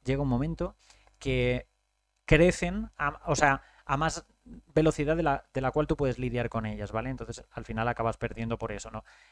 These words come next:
Este básicamente empieza a poner progreso en todas y las acabas machacando, ¿vale? Así que al final se van a deshacer todas las localizaciones que haya. Muchas veces te permite evitar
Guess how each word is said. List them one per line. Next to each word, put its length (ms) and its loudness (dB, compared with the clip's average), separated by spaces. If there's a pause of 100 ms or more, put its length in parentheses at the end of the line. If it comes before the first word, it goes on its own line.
(360)
Este 240 -2
básicamente 520 -2
empieza 280 0
a 20 -2
poner 340 -2 (120)
progreso 420 2
en 100 -4
todas 360 -2
y 80 -8
las 160 -4
acabas 320 -2
machacando, 600 -4 (100)
¿vale? 300 -8
Así 220 -12
que 220 -8
al 140 -8
final 300 -4
se 200 -4
van 180 -4
a 60 0
deshacer 440 -6
todas 180 -4
las 140 -2
localizaciones 640 -8
que 100 -6
haya. 220 -4 (300)
Muchas 360 -2
veces 260 -2
te 120 -4
permite 560 -2 (460)
evitar 720 2